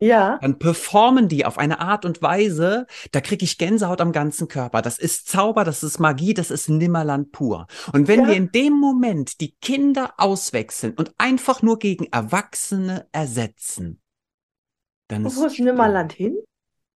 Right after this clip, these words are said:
Speaker 2: Dann ist Nimmerland weg. Dann
Speaker 1: Das
Speaker 2: gibt's
Speaker 1: ist
Speaker 2: auch
Speaker 1: aber
Speaker 2: keinen
Speaker 1: schade.
Speaker 2: Glanz und kein Zauber mehr. Das, das, der Mag-, Magie, keine Ahnung. Ich weiß nicht, wieso das so ist. Aber vielleicht können wir daher, nachher nochmal darüber reden,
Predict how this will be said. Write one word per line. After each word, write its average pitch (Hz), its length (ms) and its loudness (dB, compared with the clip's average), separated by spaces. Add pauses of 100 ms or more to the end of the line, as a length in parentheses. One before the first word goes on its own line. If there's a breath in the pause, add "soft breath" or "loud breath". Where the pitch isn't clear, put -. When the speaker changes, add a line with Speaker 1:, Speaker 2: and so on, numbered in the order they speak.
Speaker 2:
Dann 101 120 -4
ist 107 160 -6
Nimmerland 120 420 0
weg. 165 260 -6 (240)
Dann 117 120 -2
Speaker 1:
Das - 0 -
Speaker 2:
gibt's 247 160 4
Speaker 1:
ist 269 40 -2
Speaker 2:
auch - 20 -2
Speaker 1:
aber 254 80 0
Speaker 2:
keinen 240 80 4
Speaker 1:
schade. 262 140 2
Speaker 2:
Glanz 175 400 6
und 143 120 -2
kein 139 160 -6
Zauber 190 400 2
mehr. 156 320 -2 (180 loud breath)
Das, 131 180 -2
das, 127 220 -2
der 131 120 2
Mag-, 139 280 2
Magie, 196 500 0
keine 147 260 2
Ahnung. 208 180 0 (100)
Ich 120 160 -6
weiß 123 240 -2
nicht, 143 220 -2
wieso 143 260 -2
das 151 200 0
so - 80 -6
ist. - 340 -6 (240 loud breath)
Aber 147 180 2 (120)
vielleicht 160 240 0
können 208 160 2
wir 202 60 2
daher, 170 300 2
nachher 170 320 0
nochmal 190 200 0
darüber 170 300 0
reden, 180 280 -2